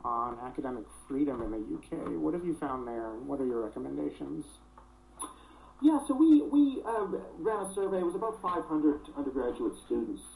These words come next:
Speaker 2: um, and we, what we find essentially is that there is a significant,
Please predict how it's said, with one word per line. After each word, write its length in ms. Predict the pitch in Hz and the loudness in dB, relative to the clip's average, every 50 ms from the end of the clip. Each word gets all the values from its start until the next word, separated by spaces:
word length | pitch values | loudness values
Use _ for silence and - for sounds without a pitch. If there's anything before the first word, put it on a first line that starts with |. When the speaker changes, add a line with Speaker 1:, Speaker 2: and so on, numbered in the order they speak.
| - - | -18 -14
Speaker 2:
um, 440 | 117 117 117 113 113 113 117 113 - - | -12 -12 -10 -10 -10 -10 -12 -12 -10 -8
and 180 | 123 120 123 | -8 -4 0
we, 380 | 135 131 123 123 123 123 123 - - - - - - - - - | 0 0 0 0 -4 -6 -8 -10 -14 -16 -20 -20 -20 -20 -18 -10
what 280 | 170 202 277 294 285 370 | -2 0 0 0 2 0
we 140 | 392 - 190 190 - - | 0 -2 -2 -6 -10 -6
find 400 | 190 185 180 175 170 160 151 139 127 | -4 -2 0 2 4 6 6 4 4
essentially 600 | - - - - 170 170 156 151 - - 123 120 | 0 -2 -6 -2 0 0 0 0 -2 -2 0 0
is 100 | 117 - | 0 0
that 120 | 147 - - | 0 -2 2
there 160 | 180 226 262 | 2 2 2
is 120 | 247 - | 2 0
a 120 | 185 - - | 0 -2 0
significant, 760 | - 160 - 143 143 151 151 156 160 156 - - - - - | 0 -2 0 2 2 2 2 2 0 0 2 -2 -2 -2 -2